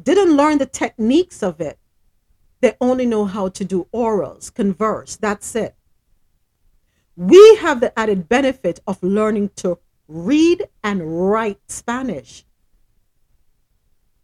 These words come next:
What we call proper Spanish. So yeah, I think we're missing out on a huge opportunity. And when I was done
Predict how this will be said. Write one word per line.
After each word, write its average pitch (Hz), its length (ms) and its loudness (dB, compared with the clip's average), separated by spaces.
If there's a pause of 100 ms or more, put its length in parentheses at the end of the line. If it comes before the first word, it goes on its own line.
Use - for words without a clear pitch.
(240)
What 202 180 -4
we 208 100 -8
call 185 240 -4
proper 180 520 -6
Spanish. 269 800 -6 (2500)
So 214 260 -12
yeah, 285 300 -10 (500)
I 302 160 4
think 277 320 -4
we're 220 160 0
missing 214 320 -6
out 202 100 -6
on 196 120 -4
a 185 80 -4
huge 285 500 -4
opportunity. 233 800 -8 (1160)
And 294 220 2
when 294 340 2
I 254 120 -2
was 254 260 2
done 220 220 -6